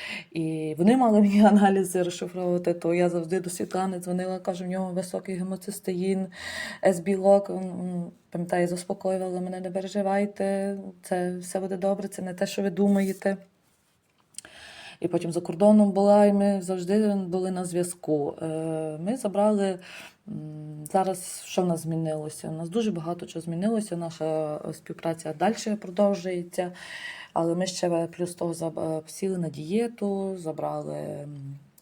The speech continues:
всю, всю хімію із побуту, із вживання, все натуральне, натуральні жири. Е, дитина говорить, з, вчиться, вчиться в звичайній школі,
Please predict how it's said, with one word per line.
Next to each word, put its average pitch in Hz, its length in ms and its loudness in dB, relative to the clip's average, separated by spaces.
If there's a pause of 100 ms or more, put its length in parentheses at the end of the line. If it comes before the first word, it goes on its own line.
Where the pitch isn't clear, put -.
всю, - 260 -4
всю - 340 -10
хімію 220 420 4
із 175 120 -6
побуту, 202 560 -2
із 156 320 -6
вживання, 190 680 0 (240)
все - 180 0
натуральне, 190 580 0
натуральні 160 500 -4
жири. 202 480 0 (640)
Е, 151 340 -8
дитина 208 880 0
говорить, 190 600 2 (960)
з, - 160 -14 (1200)
вчиться, 233 360 -2 (280)
вчиться 226 400 -4
в - 40 -4
звичайній 170 640 -4
школі, 180 540 0